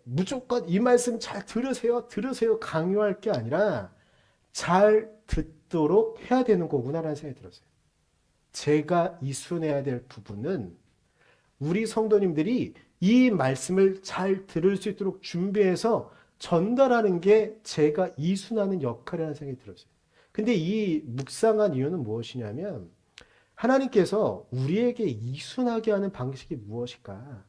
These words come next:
처음엔 천지를 창조하시면서 직접 말씀하기도 하셨어요. 근데 사람들이 이 말씀을 감당하지 못해요. 그러니까 예언자들을 보내셨죠. 근데 예언자들을 보내셨는데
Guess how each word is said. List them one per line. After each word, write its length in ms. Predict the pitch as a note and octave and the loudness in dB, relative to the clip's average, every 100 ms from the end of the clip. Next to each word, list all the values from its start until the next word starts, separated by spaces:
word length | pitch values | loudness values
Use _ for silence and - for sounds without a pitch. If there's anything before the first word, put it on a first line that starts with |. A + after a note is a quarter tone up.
| _ _ _ _ _ | _ _ _ _ _
처음엔 640 | - F#3+ D#3 D#3+ E3+ F#2 - _ _ _ _ | -6 -2 0 0 -2 -6 -12 _ _ _ _
천지를 340 | F#3+ G3 F#3 | -4 -2 -2
창조하시면서 840 | F#3 G3 F#3+ F3 E3 D#3+ D3+ C3 | -2 -4 -2 -2 -2 -4 -4 -6
직접 440 | - F3 - - F#3+ | -6 -6 -2 2 2
말씀하기도 680 | C3 B2+ - D#3 C3 C3 | 2 0 -2 -8 -6 -8
하셨어요. 360 | C3+ - - - _ _ _ _ | -10 -12 -16 -20 _ _ _ _
근데 120 | - F#3+ | -6 -2
사람들이 520 | G#3+ G#3+ G3 F#3+ D#3+ | 2 2 2 0 0
이 140 | F3 | 0
말씀을 380 | F3 D3+ - D3+ | 0 -2 -4 -8
감당하지 580 | - B2+ D3+ F#3 F3 C3 | -6 -8 -4 -4 -6 -8
못해요. 540 | F#2+ F2 - D3 F#3+ _ _ _ _ | -12 -14 -14 -14 -14 _ _ _ _
그러니까 340 | - G#3+ G#3+ D3+ | 0 2 4 4
예언자들을 600 | D#3 A3+ A#3+ G#3+ F#3+ F3+ | 6 6 6 4 4 0
보내셨죠. 580 | C3+ C3 B2+ A#2 - - _ _ _ | -4 -6 -6 -10 -14 -18 _ _ _
근데 220 | B3+ G#3+ | 0 2
예언자들을 600 | C#3 G#3 B3+ B3+ A#3+ A3 | 10 10 10 8 6 4
보내셨는데 840 | A3 E3 G3+ G3+ E3+ E3 A#3+ B2+ | 2 2 2 2 -2 2 2 2